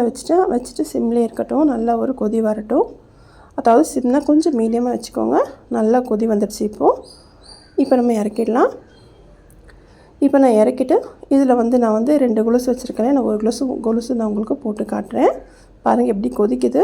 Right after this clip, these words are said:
இதை போட்டுட்டு ஒரு அஞ்சு நிமிஷம் அப்படியே இருக்கட்டும். அப்படி இல்லைன்னா ஆறுற வரைக்கும் கொஞ்சம் வெயிட் பண்ணுங்க. அது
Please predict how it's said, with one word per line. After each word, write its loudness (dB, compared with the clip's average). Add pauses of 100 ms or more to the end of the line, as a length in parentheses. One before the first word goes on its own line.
(140)
இதை -6 (100)
போட்டுட்டு 0 (560)
ஒரு 4
அஞ்சு 2
நிமிஷம் 0
அப்படியே 2
இருக்கட்டும். 0 (100)
அப்படி 0
இல்லைன்னா 2 (180)
ஆறுற 4
வரைக்கும் 0
கொஞ்சம் 0
வெயிட் -8
பண்ணுங்க. -4 (760)
அது -2